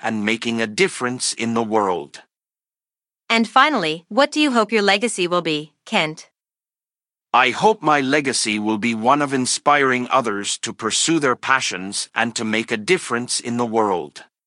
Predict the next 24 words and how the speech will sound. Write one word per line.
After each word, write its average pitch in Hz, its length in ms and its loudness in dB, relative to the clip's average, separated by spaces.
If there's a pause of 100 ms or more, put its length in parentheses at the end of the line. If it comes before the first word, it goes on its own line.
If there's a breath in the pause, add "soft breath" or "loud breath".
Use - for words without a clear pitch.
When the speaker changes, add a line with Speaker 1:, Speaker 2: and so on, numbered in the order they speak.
(760)
Speaker 1:
I 151 140 6
want 170 300 2
to 190 100 -4
be 160 120 2
remembered 123 640 0
as 113 140 0
someone 123 460 0
who 113 160 -2
fought 131 380 2
for 117 160 -4
the 101 100 -4
truth - 600 -2
and 107 200 -4
who 117 160 0
helped 131 300 -2
to 113 60 -4
shed 110 340 0
light 110 440 2
on 110 180 0
the 107 140 -4
issues 98 540 -2
that 90 220 -2
matter 104 320 -2
most. 98 580 -4